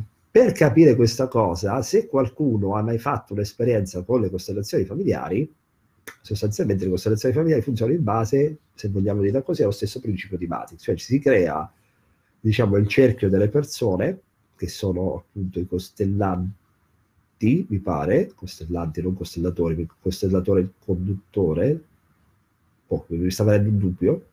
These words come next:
costellante, cos-, vabbè, sì, forse conduttore, vabbè,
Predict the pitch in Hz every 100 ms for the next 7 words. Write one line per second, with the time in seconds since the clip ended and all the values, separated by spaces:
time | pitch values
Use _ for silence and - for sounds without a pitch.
0 | _ _ _ _ _ _ _ _ _ _
1 | - 101 - 98 98 123 117 107 104 -
2 | 104 80 - _ _ _ _ - 98 107
3 | 101 110 104 92 104 - 98 85 90 92